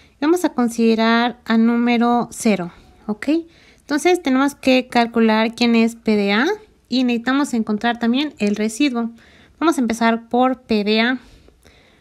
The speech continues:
Menos nueve x quinta,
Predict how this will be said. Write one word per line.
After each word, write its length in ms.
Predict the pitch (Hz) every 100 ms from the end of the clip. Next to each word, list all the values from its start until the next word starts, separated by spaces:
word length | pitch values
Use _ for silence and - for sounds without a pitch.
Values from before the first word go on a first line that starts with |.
| _ -
Menos 600 | 214 226 226 220 220 240
nueve 460 | 247 254 254 277 247
x 400 | 247 247 247 240
quinta, 500 | 240 226 233 165